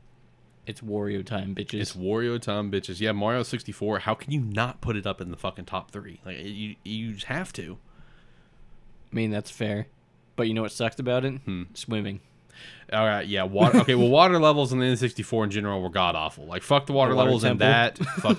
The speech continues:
Speaker 2: water, fuck water temple in both,
Speaker 1: Donkey Kong.
Speaker 2: in both Zeldas. Donkey Kong, just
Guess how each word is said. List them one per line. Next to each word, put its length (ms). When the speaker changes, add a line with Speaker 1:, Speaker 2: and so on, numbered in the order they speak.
Speaker 2:
water, 300
fuck 260
water 240
temple 400
in 140
both, 40
Speaker 1:
Donkey 320
Kong. 320
Speaker 2:
in 100
both 240
Zeldas. 380
Donkey 240
Kong, 240
just 160